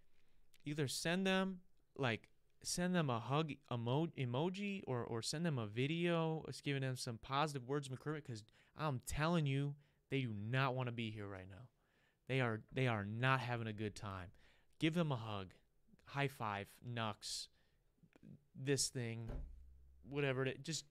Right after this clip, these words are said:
something to get these people excited about being alive because, dude,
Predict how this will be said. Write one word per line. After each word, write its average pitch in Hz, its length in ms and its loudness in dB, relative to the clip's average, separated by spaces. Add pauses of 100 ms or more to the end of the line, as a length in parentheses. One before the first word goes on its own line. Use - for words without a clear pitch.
(200)
something 147 680 4
to 131 60 -12
get 147 200 2
these 147 160 2
people 139 440 2 (220)
excited 135 580 4
about 123 280 2
being 123 200 4
alive 113 360 2
because, 113 280 0
dude, 113 260 4